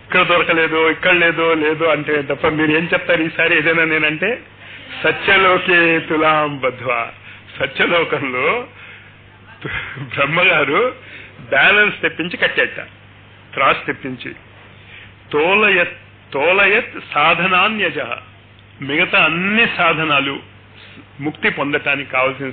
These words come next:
సాధనాలన్నింటినీ కూడా ఒకవైపు పెట్టేట. లఘూన్యన్యాని జాతాని గౌరవేణ ఇదం మహత్. గౌరవేణ అంటే బరువు. భాగవతం యొక్క బరువు వల్ల ఇవన్నీ పైకి లేచిపోయేలాగా.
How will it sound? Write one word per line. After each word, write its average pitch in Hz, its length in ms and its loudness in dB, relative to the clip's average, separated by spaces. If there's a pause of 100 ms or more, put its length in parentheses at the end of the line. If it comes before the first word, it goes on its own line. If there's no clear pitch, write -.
సాధనాలన్నింటినీ 127 840 -6
కూడా 165 120 -2
ఒకవైపు 156 420 -2
పెట్టేట. - 400 -6 (1900)
లఘూన్యన్యాని 190 1300 2
జాతాని 151 960 2
గౌరవేణ 190 640 2
ఇదం 190 480 2
మహత్. 131 320 -6 (680)
గౌరవేణ 156 420 2
అంటే 165 200 0
బరువు. 135 380 -2 (840)
భాగవతం 190 460 0
యొక్క 180 260 0
బరువు 143 500 0
వల్ల 123 260 -4 (1600)
ఇవన్నీ 190 280 2
పైకి 165 220 0
లేచిపోయేలాగా. 127 560 -4